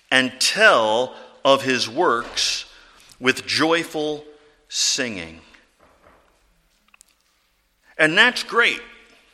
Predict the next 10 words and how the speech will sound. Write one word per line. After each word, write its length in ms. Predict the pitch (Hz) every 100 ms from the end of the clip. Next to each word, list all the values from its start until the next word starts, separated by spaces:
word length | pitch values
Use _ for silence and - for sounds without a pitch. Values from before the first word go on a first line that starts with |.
| _ _ _ - - - -
It's 220 | 151 131
better 500 | 107 202 226 120 117 - -
when 180 | 127 135
you 100 | 135
see 280 | 131 185 165
how 160 | 147
the 100 | 131
psalmist 460 | 117 - 123 120 - 117 107
got 400 | 110 110 - -
there. 340 | 92 90 -